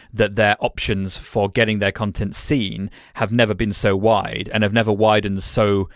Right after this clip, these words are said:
frequently. And so you look at a service like Netflix and you think, "Well, everything on Netflix is,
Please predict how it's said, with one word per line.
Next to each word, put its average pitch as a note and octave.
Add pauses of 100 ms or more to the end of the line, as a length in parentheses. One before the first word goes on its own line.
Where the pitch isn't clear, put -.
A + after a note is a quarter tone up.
frequently. - (480)
And C3
so B2 (140)
you D3+
look G3+
at F#3
a D#3
service C#3+
like A#2+
Netflix A2
and A2
you A2
think, A2+
"Well, A2+
everything F#3
on C#3+
Netflix - (320)
is, A2+